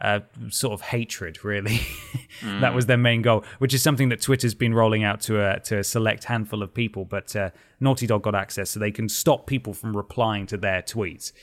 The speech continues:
Speaker 1: which is, you know, obviously a lot of people are gonna see those tweets. And if people are going in there and replying with spoilers on purpose,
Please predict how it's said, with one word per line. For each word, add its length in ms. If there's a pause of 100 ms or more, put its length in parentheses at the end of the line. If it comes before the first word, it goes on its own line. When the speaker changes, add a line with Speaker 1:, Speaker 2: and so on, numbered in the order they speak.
(200)
Speaker 1:
which 240
is, 220
you 100
know, 200 (180)
obviously 320
a 40
lot 100
of 80
people 200
are 60
gonna 160
see 160
those 240
tweets. 300 (200)
And 120
if 100
people 240
are 60
going 260
in 80
there 180
and 80
replying 380
with 120
spoilers 420
on 120
purpose, 580